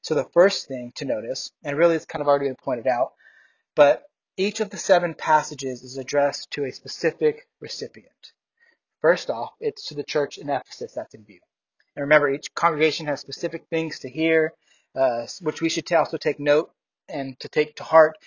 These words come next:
as general warnings and encouragements for ourselves as well. But at the same time, this whole book, Revelation chapter one all the way through chapter twenty-two, is for the saints at Ephesus and at, at that time, as well as the six other churches mentioned, just like it's also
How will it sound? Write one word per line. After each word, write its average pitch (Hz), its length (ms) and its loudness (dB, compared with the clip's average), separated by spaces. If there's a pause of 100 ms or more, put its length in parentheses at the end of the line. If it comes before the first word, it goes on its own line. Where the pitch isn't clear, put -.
(140)
as 135 180 -4
general 143 360 4
warnings 147 380 4
and 127 100 -10
encouragements 151 480 -2
for 135 160 -4
ourselves 151 500 6
as 127 140 -10
well. 143 400 6 (160)
But 147 80 -20
at - 20 -20
the - 60 -18
same 190 280 0
time, 123 340 -8
this 127 140 -12
whole 185 240 4
book, 135 360 0 (380)
Revelation 147 580 2
chapter 131 320 -2
one 160 400 0
all 143 180 2
the 156 60 2
way 160 100 4
through 151 100 -12
chapter 147 240 -2
twenty-two, 151 640 -4 (640)
is 151 100 -12
for 156 140 -2
the 151 80 2
saints 151 280 -4
at 175 60 -6
Ephesus 165 580 -4 (460)
and 151 120 0
at, 143 240 4
at 147 260 -2
that 156 220 6
time, 147 380 -6 (320)
as 139 140 -6
well 156 240 8
as 165 80 4
the 160 60 -8
six - 300 -4
other 165 280 2
churches 139 440 -6
mentioned, 139 420 -6
just 143 240 -2
like 147 180 2
it's - 120 -10
also 143 560 0